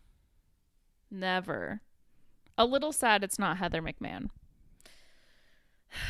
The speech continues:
Speaker 2: Heather, Heather will
Speaker 1: But
Speaker 2: have her day sometime.
Speaker 1: She will. Um, I think the last piece of news I have is,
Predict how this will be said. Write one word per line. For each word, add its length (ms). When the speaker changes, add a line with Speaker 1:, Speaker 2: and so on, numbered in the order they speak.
Speaker 2:
Heather, 720
Heather 340
will 80
Speaker 1:
But 140
Speaker 2:
have 140
her 160
day 460
sometime. 760
Speaker 1:
She 180
will. 300
Um, 400
I 100
think 360
the 140
last 640
piece 320
of 140
news 680
I 280
have 880
is, 920